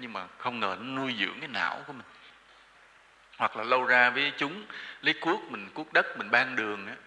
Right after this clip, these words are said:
những hoạt động không ngờ làm não nó tốt lên. Rồi cái loại mà hoạt động thể dục, khí công, nó làm cho não tốt lên.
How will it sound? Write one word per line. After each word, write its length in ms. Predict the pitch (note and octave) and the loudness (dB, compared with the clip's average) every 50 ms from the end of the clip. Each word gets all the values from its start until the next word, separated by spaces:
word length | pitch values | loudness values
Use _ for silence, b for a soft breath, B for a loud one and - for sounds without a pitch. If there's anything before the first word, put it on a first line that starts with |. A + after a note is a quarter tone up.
| - - | -18 -8
những 180 | A2 G#2+ B2+ C3+ | -8 -8 -6 -6
hoạt 180 | B2+ G#2+ G#2 | -8 -4 -4
động 160 | G2+ G2 G2 - | -4 -4 -4 -6
không 180 | - - - A#2+ | -10 -8 -4 -2
ngờ 160 | A2+ G#2 G2 | -2 -2 0
làm 200 | G2 F#2+ F#2 F#2 | 0 -2 -2 -2
não 180 | F#2 F2 - A#2 | -4 -4 -4 -4
nó 60 | D3+ | -8
tốt 200 | - - E3+ G3 - - | -6 -6 -6 -6 -6 -12
lên. 80 | C#3 - - - - - - - - - - - - B B B B B B B B B B B B B B - - | -16 -16 -18 -20 -20 -20 -20 -20 -20 -20 -20 -20 -20 B B B B B B B B B B B B B B -16 -4
Rồi 380 | A#2+ A2 A2 G#2 G2 G2 G2 G2 - | 0 4 4 6 6 6 4 4 4
cái 100 | C#3+ D3+ | 0 2
loại 240 | C#3+ B2 G#2 G2 G2+ | 6 8 10 10 8
mà 160 | G#2+ G#2+ G2+ | 8 4 2
hoạt 240 | G2 G2+ G#2 G2 - | 6 6 4 6 6
động 140 | G#2 G2+ G#2+ - | 4 4 4 4
thể 100 | A2+ C3+ D#3+ | 2 4 4
dục, 140 | C#3 B2 A2 - - - - - - - - | 4 2 2 0 -6 -14 -18 -20 -20 -14 -10
khí 220 | - - F#3 G#3+ | -2 0 0 0
công, 420 | G#3+ - F3 D#3+ D#3 D#3 D3+ D3+ D3+ - - - - - - - - - - - - _ - - - - - - | 4 8 8 8 8 6 0 -4 -8 -10 -14 -16 -18 -20 -20 -20 -20 -20 -20 -20 -20 _ -20 -20 -20 -20 -18 -6
nó 120 | C3 D3 | -4 -2
làm 280 | D3 C3 A2+ G2+ G2 F#2+ | 2 4 4 4 4 2
cho 120 | - B2 | -4 0
não 220 | A#2+ G#2 F2+ G2 A#2+ | 2 4 4 2 2
tốt 280 | - D3 D3+ - - | 0 -2 -4 -4 -4
lên. 80 | C#3+ | -10